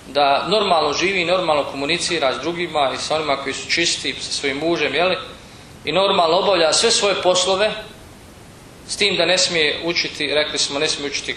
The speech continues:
Kur'an, ne smije docati mushaf, ne smije ulaziti u džamiju, boraviti u džamiji,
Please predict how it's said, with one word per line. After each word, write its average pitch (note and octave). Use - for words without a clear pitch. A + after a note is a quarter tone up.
Kur'an, E3
ne D#3+
smije D#3
docati D#3
mushaf, E3
ne D#3
smije D#3
ulaziti C#3+
u C#3+
džamiju, C#3+
boraviti E3
u D#3+
džamiji, D#3+